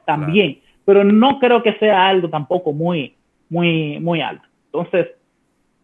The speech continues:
Speaker 1: eh, definitivamente que no. Eh, no es mucho dinero lo que van a recibir y eso, y eso no se va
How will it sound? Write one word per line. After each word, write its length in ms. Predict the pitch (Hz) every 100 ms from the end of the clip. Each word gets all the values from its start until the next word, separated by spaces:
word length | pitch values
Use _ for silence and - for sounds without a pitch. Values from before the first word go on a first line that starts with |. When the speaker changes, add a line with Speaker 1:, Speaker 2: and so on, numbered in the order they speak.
| -
Speaker 1:
eh, 400 | - 151 151 143 143
definitivamente 760 | 156 170 165 180 196 185 165
que 100 | 127
no. 300 | 151 285 - _ _ _ _ _ _
Eh, 600 | - 151 156 147 147 143
no 160 | 156 196
es 60 | 208
mucho 280 | 190 180
dinero 320 | 175 156 165 156
lo 100 | 143
que 100 | 143
van 140 | 147
a 40 |
recibir 460 | 147 143 151 185 294
y 120 | 233
eso, 240 | 190 185 185
y 200 | 160 165
eso 200 | 170 180
no 240 | 165 175
se 140 | 180
va 460 | 147 147 156 160 -